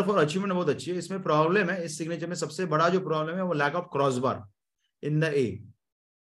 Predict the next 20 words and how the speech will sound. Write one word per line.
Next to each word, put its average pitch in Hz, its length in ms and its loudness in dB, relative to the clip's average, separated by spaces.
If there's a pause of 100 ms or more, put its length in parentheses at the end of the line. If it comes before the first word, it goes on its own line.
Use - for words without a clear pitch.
(260)
तो 202 300 4
ए 185 180 6
में 226 220 4
क्रॉसबार 175 580 4
कम 180 260 -4
है, 156 320 -2
इसका 175 220 -4
मतलब 156 360 0
होता 147 260 0
है 165 160 0
in 151 100 0 (120)
spite - 500 0 (320)
of 160 240 0
having 160 260 -2
lot 156 120 4
of 151 160 -2
knowledge, 131 440 2 (680)
in 175 180 0
spite 180 400 0
of 160 180 -4